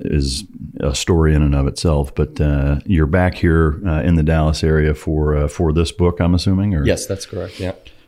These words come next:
Speaker 1: So is that, uh, like, a release thing, or wh-, how's that working?
Speaker 2: Yeah, we're releasing it kind of right now. It's, uh, like I said, you've got now, I think, the second copy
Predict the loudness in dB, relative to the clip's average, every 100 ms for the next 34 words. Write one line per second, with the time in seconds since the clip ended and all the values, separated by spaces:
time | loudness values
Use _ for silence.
0 | -6 2 4 4 2 2 0 2 2 2
1 | 0 0 0 2 0 2 0 0 0 2
2 | 2 2 2 4 2 2 0 -2 -4 _
3 | _ _ 2 4 4 0 2 2 0 0
4 | -2 -4 -2 -2 0 0 2 0 -2 -4
5 | -4 -4 -4 -2 -2 -2 -2 -4 0 0
6 | 0 -2 -2 -2 -4 -10 -6 -4 -2 -4
7 | -4 -4 -2 -4 -8